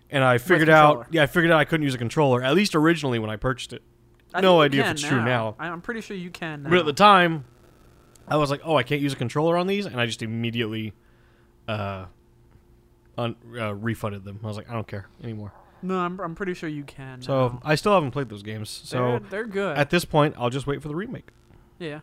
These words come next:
Speaker 2: Unless they're gonna pull, like, a Final Fantasy seven remake.
Speaker 1: I would hope not.
Speaker 2: Spoilers, Final Fantasy seven Remake is not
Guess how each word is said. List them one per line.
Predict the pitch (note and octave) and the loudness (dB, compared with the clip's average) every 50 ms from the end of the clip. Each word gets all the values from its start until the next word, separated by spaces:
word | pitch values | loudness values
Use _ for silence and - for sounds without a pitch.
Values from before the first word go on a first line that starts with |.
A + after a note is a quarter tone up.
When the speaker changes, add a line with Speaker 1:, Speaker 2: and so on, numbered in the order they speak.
| - _ _ _ _ _ _ - - - - | -20 _ _ _ _ _ _ -20 -20 -8 -6
Speaker 2:
Unless | F#3 F#3+ G3 F#3+ F#3 - - | -4 -4 -2 -2 -4 -4 -4
they're | F3+ E3 | -6 -6
gonna | F3 E3 | -6 -8
pull, | D#3 - F3 D#3+ | -8 -8 -8 -8
like, | D3 C#3 - | -8 -8 -10
a | - | -12
Final | - D#3 C#3+ C3+ | -12 -12 -12 -12
Fantasy | - D3+ C#3+ C3 B2+ - C3 | -12 -12 -14 -14 -16 -18 -16
seven | - - D3+ E3 D3 C3 | -12 -12 -10 -10 -12 -14
remake. | B2+ C3 B2+ B2+ B2 C3 - - - _ _ _ _ - - - - - G1+ G1+ _ - - - _ _ _ - - - - _ _ _ - _ - - - | -16 -16 -16 -18 -18 -18 -20 -20 -20 _ _ _ _ -20 -20 -20 -20 -20 _ _ _ -20 -20 -20 _ _ _ -20 -20 -20 -20 _ _ _ -20 _ -18 -12 -10
Speaker 1:
I | |
would | C#3 B2 B2 | -8 -8 -6
hope | D#3 E3 - | -8 -10 -10
not. | - D#2+ - | -12 -16 -18
Speaker 2:
Spoilers, | - - E3+ G3 C4 E4 D#4 G3+ E3+ E3+ F3+ G#3 A3 - | -12 -2 2 4 6 6 6 4 4 0 -2 -2 -6 -8
Final | - - F#3+ F#3+ F#3 | -8 -6 -4 -4 -4
Fantasy | F#3 G#3 F#3+ F#3+ F3+ - F3 | -6 -8 -10 -10 -10 -12 -10
seven | - F#3 F3 D#3 C#3+ | -8 -6 -6 -6 -6
Remake | C#3+ F3 G#3 G#3+ F3 D#3+ D#3+ D#3+ F3 | -8 -8 -8 -8 -8 -8 -10 -8 -8
is | E3 C#3 C#3 | -8 -8 -8
not | D#3+ D#3+ D#3+ D#3+ | -8 -8 -10 -10